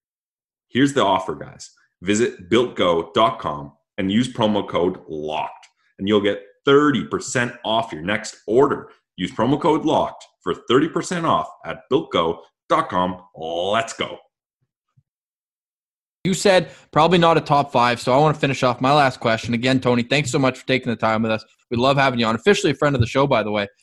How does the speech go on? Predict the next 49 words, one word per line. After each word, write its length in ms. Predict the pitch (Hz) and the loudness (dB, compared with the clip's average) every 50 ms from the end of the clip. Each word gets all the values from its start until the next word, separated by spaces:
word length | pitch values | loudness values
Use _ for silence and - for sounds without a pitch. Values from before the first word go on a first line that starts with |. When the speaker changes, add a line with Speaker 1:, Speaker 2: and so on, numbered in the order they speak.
| - - - | -20 -10 -6
Speaker 2:
as 160 | 120 120 110 | -4 -4 -2
well, 260 | 117 127 139 143 127 110 | 2 2 4 4 4 2
now 180 | 113 113 113 | 0 0 -2
recurring 460 | 113 113 - - - 131 123 117 107 | -2 -4 -4 -2 0 2 2 2 0
guest. 380 | 104 120 139 143 120 - - - _ _ - | 0 0 0 0 -2 -4 -10 -18 _ _ -6
Twenty 240 | - - 175 185 185 | -2 0 2 2 2
twenty-one 460 | - - 185 185 180 175 170 170 165 | 2 2 2 2 2 4 4 2 2
draft, 480 | 151 139 147 151 156 135 104 - - _ _ | 2 2 2 2 2 2 -2 -6 -12 _ _
maybe 260 | - 131 147 165 175 165 | -2 0 0 2 2 2
not 240 | 156 156 185 175 | 2 2 2 0
just 220 | 139 147 143 131 - | 0 -2 -4 -2 -4
the 60 | 131 | -6
top 280 | 113 - 131 120 120 - | -4 -2 -2 -2 -2 0
five, 240 | - 120 107 104 104 | 0 0 0 0 -2
but 160 | 123 117 - | -6 -4 0
the, 200 | - 135 131 - - _ _ - | 0 0 0 0 -4 _ _ -6
the 80 | 156 | -6
first 300 | 151 - 208 208 208 208 | -2 2 2 2 2 2
half 340 | - - 165 170 175 165 - | -2 0 0 0 0 -2 -2
of 60 | 185 | -4
the 80 | 156 151 | -4 -4
first 360 | - - 156 160 151 156 - | -2 0 0 0 0 -2 -2
round. 380 | 143 127 131 139 127 110 95 - _ _ _ _ _ | -2 0 0 2 0 -2 -4 -8 _ _ _ _ _
What 260 | - 127 131 160 170 | -6 -2 -2 0 0
kind 160 | 170 190 185 185 | 0 0 0 0
of 80 | 170 | 0
talent 340 | - - 139 151 156 165 165 | -2 -2 -2 0 0 0 2
are 80 | 170 165 | 2 2
we 100 | 160 165 | 2 0
expecting? 640 | 160 156 - - - 156 156 156 156 - 175 170 | -2 -2 -6 -6 -6 -4 -4 -6 -6 -8 -6 -6
I've 140 | 135 117 - | -6 -8 -4
heard 200 | - 143 156 160 | -2 0 0 0
it's 240 | 156 156 - - - | 0 -4 -8 -16 -10
really 260 | 139 131 143 165 165 156 | -6 -2 0 0 0 0
big 340 | 131 123 131 131 139 139 | -2 -2 -2 -2 0 0
on 200 | 139 131 123 113 | 0 0 0 -2
defensemen. 640 | 104 107 - _ - 120 131 143 - - - 185 202 220 - _ _ - | -4 -8 -10 _ -6 -4 -4 -4 -6 -6 -4 -2 -2 -4 -4 _ _ -6
What 260 | 131 135 165 202 156 | 0 2 2 2 2
other 480 | 156 160 165 185 175 165 151 127 - - | 0 0 0 2 2 2 0 -2 -4 -4
kind 180 | - 147 147 | -2 -2 -2
of 140 | 143 131 135 - - | -2 -4 -8 -8 -8
expectations 800 | 151 147 - - 170 151 - - 139 139 147 143 - 143 123 | -8 -8 -6 -4 -6 -6 -4 -2 -4 -4 -4 -4 -6 -8 -8
should 120 | - - 117 | -6 -6 -8
we 60 | 117 107 | -6 -4
have 180 | 117 117 117 | -4 -4 -4
with 140 | 113 117 110 | -4 -6 -8
this 120 | - 113 - | -10 -10 -8
draft 300 | - 120 120 117 - - | -6 -4 -4 -6 -6 -8
class? 340 | 107 87 85 - _ _ | -10 -12 -12 -14 _ _